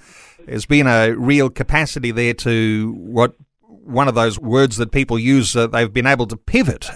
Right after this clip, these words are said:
and, uh, change direction and continue to reach out, uh, with the message of the gospel. No doubt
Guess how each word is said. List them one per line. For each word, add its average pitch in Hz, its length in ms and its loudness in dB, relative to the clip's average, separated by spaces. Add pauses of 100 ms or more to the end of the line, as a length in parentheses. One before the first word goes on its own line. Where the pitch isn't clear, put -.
and, 123 320 -4
uh, 117 160 -2
change 170 440 -4
direction 147 600 -4
and 120 120 -10
continue 139 480 0
to 117 80 0
reach 139 300 -2
out, 127 260 0 (340)
uh, 127 100 -6
with 131 200 -2
the 123 80 -6
message 131 340 0
of 113 80 -6
the 113 60 -4
gospel. 135 360 0
No 170 300 2
doubt 123 380 -4